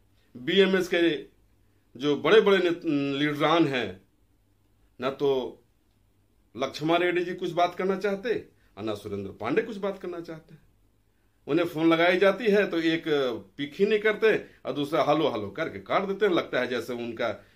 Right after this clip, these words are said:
जो है हमारी आवाज जा ही नहीं रही है, जबकि उनकी आवाज हमें सुनाई देती है।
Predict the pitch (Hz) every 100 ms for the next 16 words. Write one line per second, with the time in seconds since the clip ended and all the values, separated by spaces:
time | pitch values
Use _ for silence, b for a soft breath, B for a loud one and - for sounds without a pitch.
0 | b 120 120 117 107 123 139 143 151 160
1 | 147 147 147 220 269 262 247 127 98 -
2 | _ _ 139 165 165 156 165 156 156 143
3 | 131 135 110 92 85 80 _ 67 _